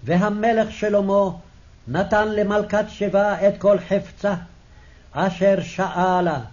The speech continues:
מלבד אשר נתן לה, כיד המלך שלמה, ותפן ותלך לארצה, היא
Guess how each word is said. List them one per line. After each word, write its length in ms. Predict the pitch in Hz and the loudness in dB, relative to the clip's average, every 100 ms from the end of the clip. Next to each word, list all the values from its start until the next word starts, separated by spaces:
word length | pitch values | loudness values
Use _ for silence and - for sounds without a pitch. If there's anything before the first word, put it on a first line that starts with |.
| - - - - | -20 -20 -20 -10
מלבד 640 | 135 202 208 214 214 220 202 185 | -2 -2 2 2 4 2 2 0
אשר 300 | 190 196 190 | 0 2 2
נתן 420 | 180 180 175 220 | 2 -2 -2 -2
לה, 240 | 214 202 170 - - - - - - | 0 0 -2 -6 -18 -20 -20 -16 -2
כיד 340 | 175 185 220 | 4 4 4
המלך 720 | 196 185 202 196 208 202 190 - | 2 0 0 2 4 6 4 0
שלמה, 580 | - 190 190 185 175 156 - - - - - | -4 0 0 0 -2 -4 -10 -20 -20 -20 -6
ותפן 840 | 117 180 - 202 226 226 214 190 165 - - - - | -2 -2 -2 0 0 0 -2 -4 -6 -10 -20 -20 -10
ותלך 1040 | 107 190 - - 180 226 226 220 - - - | -4 -2 -4 0 4 4 4 2 2 -4 -10
לארצה, 760 | 135 180 170 180 175 - 190 170 - - - - | -2 0 2 -2 -2 -4 -2 -2 -6 -14 -20 -8
היא 440 | 160 233 240 202 | -2 0 0 0